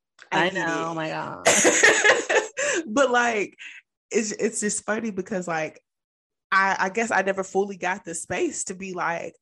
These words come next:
Speaker 1: "I don't wanna be picked up. I don't wanna be touched. I don't know you. I don't wanna hug you." And, like, even to this day, like, I'm real parti-, like, even though my love language is physical touch, like, I'm very particular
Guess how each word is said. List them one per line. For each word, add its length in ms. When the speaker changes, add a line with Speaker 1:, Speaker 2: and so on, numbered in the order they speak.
Speaker 1:
"I 120
don't 160
wanna 200
be 160
picked 320
up. 220
I 100
don't 180
wanna 200
be 140
touched. 440
I 120
don't 180
know 100
you. 260
I 80
don't 140
wanna 180
hug 260
you." 260
And, 120
like, 240
even 240
to 160
this 220
day, 280
like, 420
I'm 240
real 180
parti-, 240
like, 180
even 220
though 120
my 120
love 220
language 240
is 120
physical 320
touch, 360
like, 200
I'm 220
very 240
particular 640